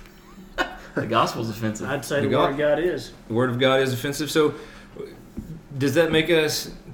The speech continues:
Speaker 3: you know, some people think, "Well, I, I don't like that. I don't like the offensiveness of the Bible." Is that person a goat or a sheep? Or are they just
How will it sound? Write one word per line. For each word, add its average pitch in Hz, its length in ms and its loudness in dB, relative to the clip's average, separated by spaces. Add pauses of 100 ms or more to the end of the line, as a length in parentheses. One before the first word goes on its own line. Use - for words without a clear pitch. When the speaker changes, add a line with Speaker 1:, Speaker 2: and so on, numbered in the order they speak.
(120)
Speaker 3:
you 156 140 2
know, 139 180 2
some 160 180 -2
people 147 180 0
think, 127 200 0
"Well, 123 120 0
I, 131 140 -4 (260)
I - 140 2
don't 190 160 4
like 214 220 6
that. 107 320 4 (880)
I 151 60 6
don't 214 120 4
like 214 200 2 (360)
the 143 140 4
offensiveness 131 600 0
of 131 140 2
the 123 80 2
Bible." 131 400 4 (760)
Is 139 140 2
that 151 180 2
person 160 580 2
a 135 60 2
goat 156 320 6
or 160 120 4
a 143 60 2
sheep? - 400 0 (1200)
Or 147 200 8
are 135 40 8
they 135 120 4
just 127 420 0